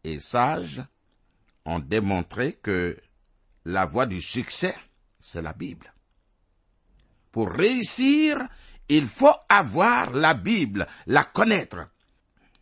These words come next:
La parole du Dieu vivant. Nul ne peut trouver la réelle satisfaction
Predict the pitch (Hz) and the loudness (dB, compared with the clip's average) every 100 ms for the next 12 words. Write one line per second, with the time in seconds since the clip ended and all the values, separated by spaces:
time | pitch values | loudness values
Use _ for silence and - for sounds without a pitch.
0 | _ _ _ _ _ _ _ _ - - | _ _ _ _ _ _ _ _ -20 -20
1 | - 135 156 - - 233 160 202 208 208 | -2 6 6 4 4 4 4 4 6 4
2 | 180 - _ 82 127 73 107 160 117 69 | 0 -4 _ -2 -2 -2 0 2 0 -6
3 | - 90 - - - _ _ _ _ _ | -12 -12 -12 -14 -16 _ _ _ _ _
4 | _ _ _ _ _ _ _ _ _ _ | _ _ _ _ _ _ _ _ _ _
5 | _ _ _ _ 98 85 151 208 214 - | _ _ _ _ -8 4 4 4 0 -8
6 | - - 87 - 123 - 98 117 104 85 | -16 -8 -8 -4 -6 -6 -4 -2 0 -2
7 | 90 123 92 78 - 117 - 101 - - | -2 -2 -4 -8 -4 -4 -4 -12 -12 -2
8 | 123 - - 202 | -2 -2 -6 -6